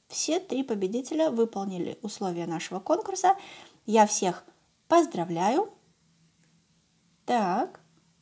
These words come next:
очень рада за вас. А, я вас прошу в ближайшее время связаться со мной.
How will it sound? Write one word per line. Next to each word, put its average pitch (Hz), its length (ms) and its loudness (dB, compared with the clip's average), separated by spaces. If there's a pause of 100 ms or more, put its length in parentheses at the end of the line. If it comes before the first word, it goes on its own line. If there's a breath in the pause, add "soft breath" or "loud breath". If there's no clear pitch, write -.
(160)
очень 302 280 2
рада 233 240 4
за 214 160 0
вас. 190 360 -4 (840 loud breath)
А, 240 280 10
я 254 220 8
вас 254 160 2
прошу 233 320 -2
в 226 40 2
ближайшее 214 500 0
время 202 260 0
связаться 190 600 -2
со 180 220 -4
мной. 226 500 2